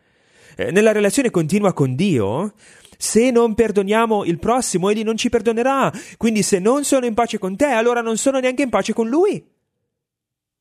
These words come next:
E perché mai dovrei condannarmi da solo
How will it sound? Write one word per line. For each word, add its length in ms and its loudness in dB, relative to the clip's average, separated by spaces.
E 280 2
perché 280 2
mai 540 0
dovrei 280 0
condannarmi 640 0
da 120 0
solo 600 -2